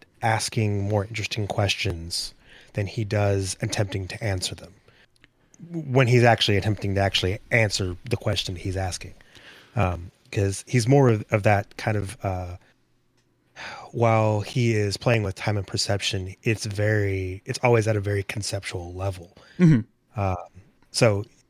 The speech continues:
Speaker 1: yeah, like, he's not necessarily seeking to answer, just more that experience and exploring just an idea.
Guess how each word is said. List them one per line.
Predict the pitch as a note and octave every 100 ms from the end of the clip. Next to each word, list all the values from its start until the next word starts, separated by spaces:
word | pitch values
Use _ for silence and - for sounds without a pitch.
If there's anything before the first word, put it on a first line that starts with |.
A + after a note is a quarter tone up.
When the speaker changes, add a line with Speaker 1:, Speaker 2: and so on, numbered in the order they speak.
| -
Speaker 1:
yeah, | A#2+ A2 -
like, | A2+ G2+
he's | - A#2
not | A2
necessarily | A2+ G#2+ A2+ - G#2 G2 F#2
seeking | - - B2+ - G#2+ G2+
to | - G2+ F#2 F#2 - -
answer, | B2 A2 - F#2+ F#2 F#2
just | - G#2+ -
more | A2 G#2+
that | G2+ G2 - - -
experience | - - - A2 G#2+ G2
and | G2
exploring | G#2 - - A2 G#2 G2 F#2
just | F#2+ - -
an | G#2+
idea. | F2+ F2 F2+ E2